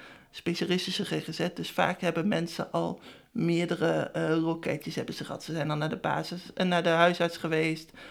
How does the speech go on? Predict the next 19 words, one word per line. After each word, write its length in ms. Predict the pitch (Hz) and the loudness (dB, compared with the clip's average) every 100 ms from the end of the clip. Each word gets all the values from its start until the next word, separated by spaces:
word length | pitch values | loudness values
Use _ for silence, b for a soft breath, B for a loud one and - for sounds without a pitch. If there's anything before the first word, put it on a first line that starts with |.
| B - | B -10
Ze 80 | |
zijn 240 | - 170 165 | 2 4 6
al 60 | |
naar 120 | 175 180 180 | 6 4 4
de 80 | 190 | 4
P 40 | 180 | 6
O 40 | |
H 220 | 175 165 170 | 6 4 2
geweest. 560 | 170 151 151 170 - - B B | 0 2 2 0 -8 -18 B B
Ze 140 | - | -4
zijn 220 | 196 175 170 | 2 4 6
al 160 | 180 | 4
in 60 | 202 | 4
de 60 | |
basis 420 | 185 170 160 180 - | 8 6 6 2 -2
G 40 | 165 160 | -2 -2
G 80 | 180 | -2
Z 140 | 160 | -4
geweest. 540 | - - 120 - - | -4 -4 -4 -4 -10